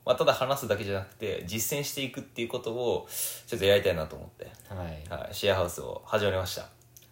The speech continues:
Speaker 2: ねえ。いやー、なんか怒涛で、前回、ん？前々回ぐらいだったから、だいたい一ヶ月ぐらいで、
Speaker 1: はい。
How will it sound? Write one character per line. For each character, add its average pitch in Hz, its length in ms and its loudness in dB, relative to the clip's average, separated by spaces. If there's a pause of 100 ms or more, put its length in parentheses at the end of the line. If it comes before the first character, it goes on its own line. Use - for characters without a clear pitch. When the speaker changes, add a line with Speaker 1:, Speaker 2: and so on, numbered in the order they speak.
(100)
Speaker 2:
ね 82 40 -10
え。 90 760 -4 (640)
い - 40 -14
や 82 640 -2 (380)
ー、 - 20 -20
な - 40 -8
ん - 40 -8
か 101 60 -6
怒 95 200 -6
涛 143 280 -2
で、 139 420 2 (1080)
前 147 220 -4
回、 85 240 -4
ん？ 120 340 -10
前 107 120 -6
々 123 260 -2
回 123 160 -2
ぐ 127 60 0
ら 113 80 2
い - 20 2
だ 87 60 0
っ 82 40 -8
た 85 80 -12
か 82 100 -10
ら、 80 80 -6
だ 104 100 -6
い 123 80 -4
た 131 80 -2
い - 40 -4
一 101 200 -10
ヶ 113 160 2
月 165 240 0
ぐ 175 100 2
ら 104 140 4
い 78 100 -4
で、 78 440 -10
Speaker 1:
は 110 60 -10
い。 110 40 -6